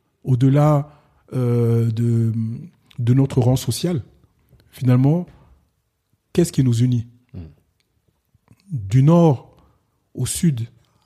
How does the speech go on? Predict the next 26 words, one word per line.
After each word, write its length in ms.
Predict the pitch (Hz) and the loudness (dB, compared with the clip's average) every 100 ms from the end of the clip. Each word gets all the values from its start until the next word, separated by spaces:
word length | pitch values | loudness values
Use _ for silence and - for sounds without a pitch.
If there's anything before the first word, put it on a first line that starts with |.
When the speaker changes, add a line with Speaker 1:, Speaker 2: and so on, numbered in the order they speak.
| - | -14
Speaker 1:
en 80 | 135 | -6
passant 300 | 123 - 151 | -4 -2 0
par 200 | 127 123 | 0 2
l'est 340 | 139 131 - - | 0 0 -6 -8
à 80 | 117 | -4
l'ouest 300 | 127 143 143 | -2 -2 -2
de 60 | |
l'Afrique, 380 | 117 107 175 - | -6 -4 -6 -4
il 60 | 123 | -2
y 40 | |
a, 100 | 131 - _ _ _ - | -2 -6 _ _ _ -10
il 40 | |
y 40 | |
a 40 | 135 | -2
quand 140 | 160 | 2
même 140 | 175 160 | 2 4
des, 400 | 131 123 127 127 _ _ _ - | 2 2 -2 -10 _ _ _ -2
des 120 | 123 | 2
notions 440 | 131 127 - 156 151 | 4 4 2 2 2
qui 120 | 143 | 2
nous 100 | 123 | 0
sont 320 | - 131 123 | 0 -2 -2
chères 280 | 123 - 135 | -4 -4 -4
à 80 | 123 | -4
quasiment 360 | - 113 117 120 | -4 -4 -4 -6
tous, 320 | 117 113 | -8 -16